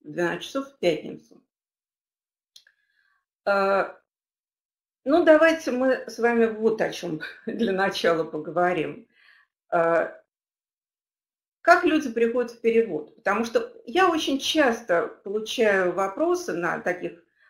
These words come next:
э, встречах, э, с читателями, э,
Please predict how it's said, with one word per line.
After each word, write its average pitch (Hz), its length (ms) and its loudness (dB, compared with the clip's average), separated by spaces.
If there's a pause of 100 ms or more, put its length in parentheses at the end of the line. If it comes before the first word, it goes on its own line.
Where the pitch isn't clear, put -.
(100)
э, 156 400 -2 (400)
встречах, - 600 -2
э, 160 840 -10
с - 80 -18
читателями, 185 1300 0
э, 160 360 -8